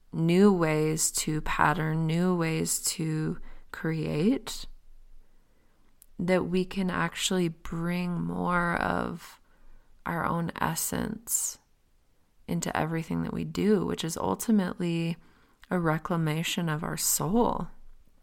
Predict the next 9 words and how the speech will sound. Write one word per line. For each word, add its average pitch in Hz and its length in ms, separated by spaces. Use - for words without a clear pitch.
It's - 160
reclaiming 175 720
pieces - 400
of 170 100
our 175 140
soul 170 580
and, 160 540
and - 480
being 165 320